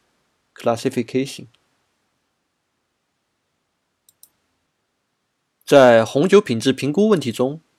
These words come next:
我们采用的模型是随机森林。这里我们采用另外一种模型，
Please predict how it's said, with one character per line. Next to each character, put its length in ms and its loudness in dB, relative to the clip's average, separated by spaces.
我 120 0
们 180 0
采 160 -4
用 140 -2
的 60 -4
模 220 -4
型 440 -10
是 260 -4
随 180 -4
机 100 -6
森 220 -6
林。 220 -12
这 140 2
里 160 0
我 140 -4
们 100 -8
采 140 -6
用 220 -4
另 140 -2
外 160 2
一 80 0
种 160 -10
模 200 -8
型， 260 -14